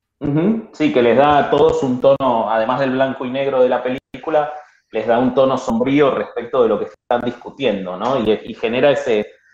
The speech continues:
ese ambiente de desconfianza que hay entre todos los personajes, ¿no? Y, y además lo que hace esa iluminación y el blanco y negro es mostrar lo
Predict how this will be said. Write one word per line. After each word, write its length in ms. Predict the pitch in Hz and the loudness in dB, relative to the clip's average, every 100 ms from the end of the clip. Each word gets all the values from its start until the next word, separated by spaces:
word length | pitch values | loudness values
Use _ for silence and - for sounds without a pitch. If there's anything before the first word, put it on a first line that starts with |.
| _ | _
ese 200 | 123 - 139 | -8 -2 0
ambiente 360 | 135 143 151 | 2 2 4
de 180 | 139 120 | 4 6
desconfianza 800 | 113 110 110 - 160 147 117 107 | 4 2 -2 -4 -2 -2 -2 -2
que 60 | 113 | 0
hay 160 | 113 110 | 0 -2
entre 240 | 104 110 | -4 -6
todos 260 | 117 113 107 | -2 0 0
los 120 | 95 - | -4 -4
personajes, 680 | 110 104 113 110 110 - 95 101 | -6 -4 -4 -4 -4 -6 -16 -8
¿no? 280 | 113 131 | -4 -4
Y, 300 | 110 98 - _ _ _ _ _ _ _ _ - - | -4 -6 -12 _ _ _ _ _ _ _ _ -20 -10
y 100 | 110 | -4
además 320 | 107 117 135 | -2 0 2
lo 160 | 151 127 | 2 2
que 140 | 110 | 2
hace 160 | 123 - _ _ | 0 -2 _ _
esa 260 | 123 123 131 | -4 0 0
iluminación 640 | 113 110 110 107 143 143 | 2 0 -2 -2 -2 -2
y 40 | 120 | 0
el 100 | 110 | -2
blanco 320 | 123 127 113 | -2 -2 -4
y 40 | |
negro 420 | 117 139 147 - - - - _ - | -2 2 0 -2 -12 -20 -20 _ -8
es 240 | - 127 | -8 -2
mostrar 420 | 131 127 151 147 | -2 0 0 2
lo 160 | 156 | 2